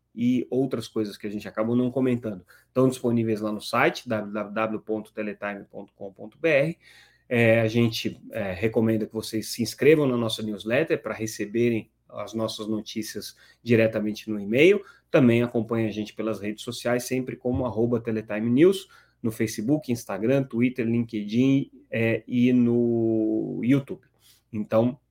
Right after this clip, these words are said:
ah, sigam a gente lá, a gente tá trazendo as notícias do mercado de telecomunicações praticamente em tempo real. E se vocês, é,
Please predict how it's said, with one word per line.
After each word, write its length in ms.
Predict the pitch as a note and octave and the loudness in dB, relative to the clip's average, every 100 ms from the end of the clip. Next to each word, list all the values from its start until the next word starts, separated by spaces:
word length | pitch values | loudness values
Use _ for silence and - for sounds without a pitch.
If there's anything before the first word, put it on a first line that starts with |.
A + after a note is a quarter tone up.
| _ | _
ah, 580 | G#2+ G#2+ G#2 G2+ G2+ G2+ | -8 -4 -4 -4 -6 -10
sigam 360 | - - A#2 A#2 | -10 -2 2 2
a 60 | A2 | 0
gente 300 | A2 A2 G#2 | -2 -4 -2
lá, 300 | A2+ C3 - _ - | -2 -4 -10 _ -14
a 100 | G#2 | -10
gente 280 | G#2+ - | -10 -8
tá 240 | A2+ G#2 - _ - | -8 -8 -10 _ -8
trazendo 560 | G#2+ G2+ A2 A2 G#2+ - | -6 -2 0 -2 -4 -8
as 180 | G#2 A2 | -6 -2
notícias 520 | A2 A2 A2 - G#2 | -2 -2 -6 -6 -2
do 80 | G#2+ | -2
mercado 260 | A2 A2 | -2 -4
de 60 | - | -4
telecomunicações 800 | A2 A2+ A#2 A#2 A#2 D3 D#3 - - - - | -2 0 0 2 0 2 0 -2 -16 -16 0
praticamente 600 | B2+ - A#2+ A#2 A2+ A#2+ | 0 2 0 0 0 0
em 60 | |
tempo 260 | A#2 A#2 A#2 | 0 0 0
real. 260 | A#2 - - - _ - | -2 -2 -6 -20 _ 2
E 300 | D#3+ A3+ E4 | 4 4 0
se 180 | - C3+ | -4 2
vocês, 720 | A#2+ A#2 A2 G#2+ G#2 - - - | 2 4 2 2 0 -6 -8 -4
é, 340 | A2 G#2+ | 0 0